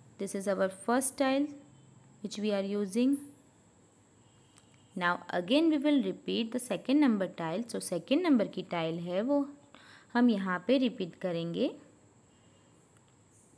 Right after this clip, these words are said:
इस तरह से हम यहाँ पे फिट कर देंगे।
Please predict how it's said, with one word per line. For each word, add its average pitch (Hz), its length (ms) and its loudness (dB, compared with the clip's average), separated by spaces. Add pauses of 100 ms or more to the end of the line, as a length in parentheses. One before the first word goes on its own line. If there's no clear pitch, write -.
(1600)
इस - 160 -16
तरह 190 180 0
से 190 180 -2
हम 285 160 6
यहाँ 208 240 2
पे 180 80 -4
फिट - 320 -8
कर 208 200 0
देंगे। 226 380 0